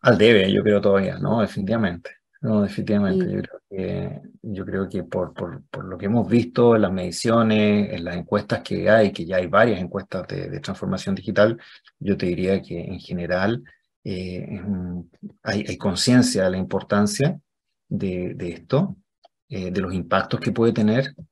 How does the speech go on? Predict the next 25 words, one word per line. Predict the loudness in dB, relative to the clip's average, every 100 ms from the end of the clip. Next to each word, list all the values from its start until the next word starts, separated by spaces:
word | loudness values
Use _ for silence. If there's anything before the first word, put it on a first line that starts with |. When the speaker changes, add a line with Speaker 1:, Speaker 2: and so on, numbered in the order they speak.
| _ _ _ _ -6
Speaker 1:
eh, | -4 -2 -2 -4 -2
pero | 4 6
a |
partir | 6 4 2
de | 2 2
eso | 4 8 8 6
probablemente | 4 4 6 4 2 0 0 2
hay | 2 0 0
una, | 0 0 0 -2 -4
mm, | -6 -6 -8 -8 -10 -12 -18 _
mala | -4 0
interpretación | 0 0 -2 -4 0 0 2 0
de, | 0 -2 -6 -10
de | -8 -8
la | -6
estrategia | -8 -6 -2
de | -2
ejecución, | -4 -8 -8 -4 -2 -2 -8 _ -16
¿no? | -12 -12
O | -14
sea, | -14 -14 -14 _ -14
eh, | -12
mu-, | -8 -8 -6
muchas | -4 -4 0 0
organizaciones, | 0 -2 -6 -6 -2 -2 -2